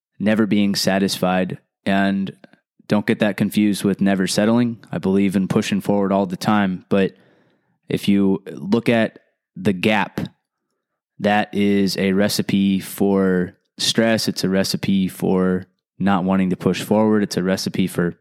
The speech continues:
a lot of things that are not positive. Versus the gain,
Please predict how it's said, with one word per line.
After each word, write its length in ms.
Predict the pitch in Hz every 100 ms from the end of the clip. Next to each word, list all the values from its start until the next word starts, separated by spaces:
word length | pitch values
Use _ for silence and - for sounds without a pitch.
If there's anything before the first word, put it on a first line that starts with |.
| _
a 120 | -
lot 160 | 98 117
of 100 | 104
things 400 | 107 104 98 -
that 380 | 95 90 - _ _ _ _ _ _
are 100 | -
not 220 | 95 95
positive. 540 | - 92 87 82 80 - _ _ _ _ -
Versus 460 | 101 101 101 90
the 80 | -
gain, 540 | 90 107 135 104 113